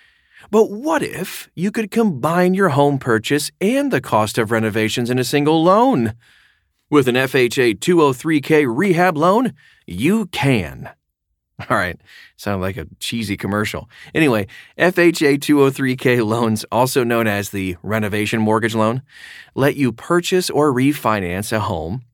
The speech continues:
by combining the mortgage and repairs into a single loan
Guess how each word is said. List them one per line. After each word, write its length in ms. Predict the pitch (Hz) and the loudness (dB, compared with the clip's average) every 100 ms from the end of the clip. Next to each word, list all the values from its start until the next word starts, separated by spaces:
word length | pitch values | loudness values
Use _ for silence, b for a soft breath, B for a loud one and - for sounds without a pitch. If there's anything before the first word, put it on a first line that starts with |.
| _ | _
by 140 | 104 | -4
combining 640 | 113 117 104 101 120 151 165 | -2 0 0 0 -2 -4 -2
the 100 | 165 | -2
mortgage 440 | 143 123 120 123 | 0 0 0 -2
and 120 | 123 | -2
repairs 480 | 131 113 104 92 92 | -2 -4 -4 -4 -4
into 320 | 101 98 101 | -4 -4 -4
a 40 | 92 | -6
single 480 | - 240 254 104 92 | -6 -6 -4 -4 -4
loan 380 | 80 82 113 | -6 -8 -8